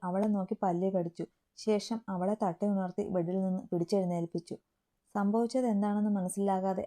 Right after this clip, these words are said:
അനു ചുറ്റിനും നോക്കി. താൻ എവിടെയാണുള്ളതെന്ന് അറിയാതെ അവൾ പകച്ചു നിന്നു. മുന്നിൽ തന്നെ ചുട്ടരിക്കാനുള്ള ദേഷ്യവുമായി നിൽക്കുന്ന ആഷിയെ അവൾ ഭയത്തോടെ നോക്കി. "ആരാടി നീ?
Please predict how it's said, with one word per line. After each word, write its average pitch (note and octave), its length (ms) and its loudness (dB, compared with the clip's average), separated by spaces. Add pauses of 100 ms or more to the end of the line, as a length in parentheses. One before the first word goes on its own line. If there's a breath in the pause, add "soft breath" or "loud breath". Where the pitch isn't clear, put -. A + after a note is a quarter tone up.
അനു F3 240 -2
ചുറ്റിനും F#3 440 -2
നോക്കി. E3 300 -4 (460)
താൻ G3+ 260 0
എവിടെയാണുള്ളതെന്ന് G#3 840 2
അറിയാതെ F#3 480 -2
അവൾ E3+ 160 -2
പകച്ചു E3+ 420 -2
നിന്നു. E3+ 280 0 (460)
മുന്നിൽ G#3 260 4
തന്നെ A#3+ 260 4
ചുട്ടരിക്കാനുള്ള A3 720 0
ദേഷ്യവുമായി G3+ 580 0
നിൽക്കുന്ന G3 440 0
ആഷിയെ F3+ 440 -2 (120)
അവൾ E3+ 200 -2
ഭയത്തോടെ F3+ 540 -2
നോക്കി. E3+ 360 -2 (540)
"ആരാടി A#3 380 2
നീ? G#3 160 2